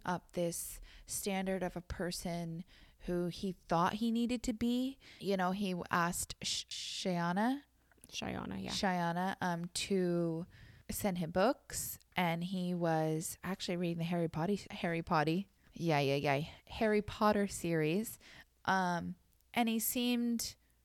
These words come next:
Speaker 2: I think that you said it perfectly. He didn't have to hold up this, this fake person of a
Speaker 1: Uh-huh.
Speaker 2: version of himself.
Speaker 1: Yeah. On April fourteenth, he was acquitted of the, the double homicide. April seventeenth, two thousand seventeen,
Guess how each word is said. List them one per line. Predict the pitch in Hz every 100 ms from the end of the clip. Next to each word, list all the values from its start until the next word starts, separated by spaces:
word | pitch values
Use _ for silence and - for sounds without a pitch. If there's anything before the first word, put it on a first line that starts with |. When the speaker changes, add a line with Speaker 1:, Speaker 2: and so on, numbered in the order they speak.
| -
Speaker 2:
I | 240
think | 285 349 339
that | 277
you | 214 220
said | 226 202
it |
perfectly. | - 220 - 190 - 170
He | 165 185 180 -
didn't | 202 196
have | 190 190
to |
hold | 180 190
up | 175 -
this, | 185 175 - - _ _
this | 190 -
fake | - 190 185 -
person | 190 180 - 160 160 - -
of | 196
a |
Speaker 1:
Uh-huh. | 175 165 185
Speaker 2:
version | 180 170 165
of |
himself. | 156 156 - 185 -
Speaker 1:
Yeah. | - 190 170 - - 220
On | 214 -
April | 233 226 233 220 214 214 233 - -
fourteenth, | - 170 - - 180 -
he | -
was | 180 185
acquitted | - - 165 160 - - -
of | 175
the, | 185 175 _ _ _
the | 185 165 165
double | 165 170
homicide. | 170 170 165 160 - _ -
April | 208 220 - 247 254
seventeenth, | 262 - 220 233 214 - 190 165 -
two | - 196
thousand | 196 190 196
seventeen, | - 185 180 - - 165 160 175